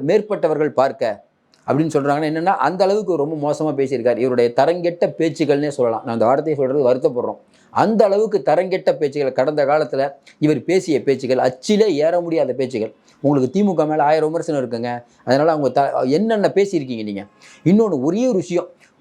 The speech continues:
கோயில், அறநிலைத்துறை, இதை விட்டா ஒரு ஆளே இல்ல. திருவண்ணாமலையில அறநிலைத்துறையில ஆட்டையை போட்டது யாரு? உங்க கட்சி தானே. அதுக்கு ஒரு வார்த்தை பேசுறீங்களா?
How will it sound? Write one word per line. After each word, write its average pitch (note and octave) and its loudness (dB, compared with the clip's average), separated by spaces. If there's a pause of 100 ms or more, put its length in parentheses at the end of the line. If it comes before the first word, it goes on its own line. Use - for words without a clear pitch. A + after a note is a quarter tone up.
கோயில், G3+ 2
அறநிலைத்துறை, C#3 -2
இதை D3 0
விட்டா D3+ 2
ஒரு C3+ 0
ஆளே D3+ 0
இல்ல. A#2 -6 (680)
திருவண்ணாமலையில E3 0
அறநிலைத்துறையில D3+ 2
ஆட்டையை E3 2
போட்டது C3+ -2
யாரு? C#3+ 2
உங்க D3+ -2
கட்சி D#3+ -2
தானே. D3+ 0
அதுக்கு C3+ -2
ஒரு F3+ 4
வார்த்தை F#3 2
பேசுறீங்களா? E3+ 0